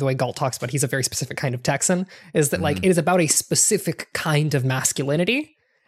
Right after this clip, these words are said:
Speaker 1: And, like, does that feel, does, does Pedro Pascal's, like, performance feel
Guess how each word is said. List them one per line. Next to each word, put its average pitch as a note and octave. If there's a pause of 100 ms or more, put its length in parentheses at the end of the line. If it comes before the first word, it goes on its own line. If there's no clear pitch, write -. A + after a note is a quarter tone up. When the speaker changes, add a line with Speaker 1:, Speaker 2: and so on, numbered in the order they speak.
Speaker 1:
And, F#3
like, E3+
does E3
that F#3
feel, D#3+
does, E3+
does - (220)
Pedro F#3+
Pascal's, E3
like, D3+
performance D3
feel D3